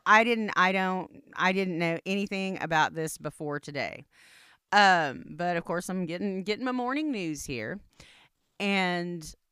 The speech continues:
this is on our social media pages, and the headline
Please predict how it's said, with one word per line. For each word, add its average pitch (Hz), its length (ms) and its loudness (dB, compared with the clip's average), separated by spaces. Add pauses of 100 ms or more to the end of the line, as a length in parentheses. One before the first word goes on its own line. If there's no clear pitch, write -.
(220)
this 196 420 -2 (260)
is 190 520 0
on 190 160 2
our 214 100 2
social 220 320 -4
media 190 320 -4
pages, 170 640 -6 (140)
and 175 440 -4
the 175 180 -6
headline 185 640 -2